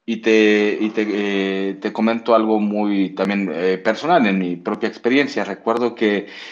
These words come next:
en algún momento tomé un seminario de teología,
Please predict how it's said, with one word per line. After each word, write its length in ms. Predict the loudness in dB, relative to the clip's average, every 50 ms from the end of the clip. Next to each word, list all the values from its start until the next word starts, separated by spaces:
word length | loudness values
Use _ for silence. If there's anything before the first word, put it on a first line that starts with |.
| -18 -16 -6
en 140 | -2 0 2
algún 220 | 2 4 4 4
momento 320 | 6 4 4 2 0 -2
tomé 220 | -2 0 2 4 2
un 100 | 2 2
seminario 680 | 0 0 2 2 2 2 2 2 4 4 2 2 2
de 160 | 2 2 0
teología, 880 | 0 0 0 0 2 0 -2 -2 -4 0 2 4 6 6 6 6 4